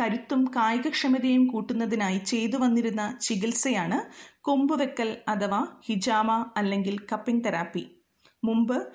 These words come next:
കൊമ്പ് ഉപയോഗിച്ചായിരുന്നു രക്തം വലിച്ചെടുത്തിരുന്നതെങ്കിൽ കാലം മാറിയപ്പോൾ വാക്വം കപ്പുകൾ ഉപയോഗിച്ചായി മാറിയ ഈ വിചിത്ര ചികിത്സാ രീതി കായിക താരങ്ങൾക്കേറെ പ്രിയപ്പെട്ടതായി മാറിയിരിക്കുകയാണ്.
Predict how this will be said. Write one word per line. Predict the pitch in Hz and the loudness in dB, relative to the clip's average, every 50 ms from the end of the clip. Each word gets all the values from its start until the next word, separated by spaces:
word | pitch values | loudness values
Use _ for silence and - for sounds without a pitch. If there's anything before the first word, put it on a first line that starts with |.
| - - - _ _ _ - | -20 -20 -20 _ _ _ -2
കൊമ്പ് | - 285 285 311 349 370 | 2 2 4 4 2 2
ഉപയോഗിച്ചായിരുന്നു | 349 294 294 294 302 320 277 339 339 - 330 269 254 254 247 247 247 254 | 2 2 2 2 2 2 0 -2 -2 0 0 2 2 2 4 4 4 4
രക്തം | 240 233 226 - - - 277 277 262 | 4 2 -2 -4 -4 -4 -2 0 2
വലിച്ചെടുത്തിരുന്നതെങ്കിൽ | 247 226 226 233 233 - 285 233 240 240 - 254 220 233 226 196 185 180 180 226 262 392 - - - - - _ _ - - | 2 2 0 -2 -2 -2 -2 0 0 0 -2 -2 -2 -2 -2 0 0 -2 0 0 -2 -2 -4 -8 -20 -20 -20 _ _ -4 0
കാലം | 240 240 254 262 294 311 320 | 2 2 4 2 2 2 2
മാറിയപ്പോൾ | 277 240 226 226 226 226 214 214 - 220 208 208 240 - - - - _ - | 2 2 2 2 0 -2 -2 -2 -2 -2 -2 -2 -4 -8 -12 -18 -20 _ -8
വാക്വം | 208 220 233 240 240 247 254 - 339 320 320 - | -4 -2 0 0 0 0 -2 -2 -4 -4 -2 -2
കപ്പുകൾ | 277 - - - 247 262 247 240 | -4 -4 -2 0 0 2 2 2
ഉപയോഗിച്ചായി | 196 202 220 220 214 226 220 220 - - 226 208 208 | 2 0 0 0 0 0 -2 -2 -2 -2 -2 0 0
മാറിയ | 208 208 208 202 196 190 202 202 196 - - | 0 0 0 0 0 0 0 -2 -2 -2 0
ഈ | 247 262 | 0 2
വിചിത്ര | 285 285 - - 220 - - 202 | 2 2 0 -2 -4 -6 -6 -8
ചികിത്സാ | 202 - 202 190 208 202 - 233 220 | -6 -4 -4 -4 -4 -4 -2 -2 -2
രീതി | 202 175 170 170 170 240 440 466 - - - - _ _ _ - | 0 0 -2 -2 -2 -2 -4 -4 -8 -18 -20 -20 _ _ _ -2
കായിക | 254 240 233 240 247 240 311 | 0 2 2 2 2 0 -2
താരങ്ങൾക്കേറെ | 262 302 269 240 233 226 220 226 220 226 233 - 240 214 220 233 285 | 0 2 2 2 2 2 0 0 -2 -2 -2 -2 -2 0 0 0 -2
പ്രിയപ്പെട്ടതായി | 294 294 233 240 220 220 208 220 208 208 220 196 208 196 196 196 190 - | -2 -2 -2 -2 -2 -2 -4 -6 -6 -4 -2 -2 -2 -2 -2 -2 -4 -2
മാറിയിരിക്കുകയാണ്. | 202 202 196 196 196 196 190 190 190 190 196 180 180 180 170 165 170 175 185 - - | 0 0 0 0 0 0 0 0 -2 -2 -2 -2 -2 -2 -2 -2 -4 -4 -6 -8 -12